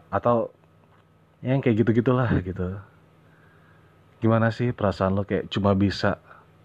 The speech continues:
eh, su-, suka sama orang tapi dari jauh, dan lo nggak pernah bisa, hmm, ngerasain hal itu lagi gitu?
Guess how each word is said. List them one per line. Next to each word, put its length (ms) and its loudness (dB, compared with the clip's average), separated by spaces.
eh, 220 -2
su-, 400 -8
suka 180 -2
sama 320 -2
orang 240 0
tapi 240 -2
dari 280 0
jauh, 200 2
dan 160 -2
lo 120 0
nggak 180 -4
pernah 260 -4
bisa, 320 -8
hmm, 680 -8
ngerasain 540 -4
hal 160 -4
itu 160 -4
lagi 280 -4
gitu? 160 -20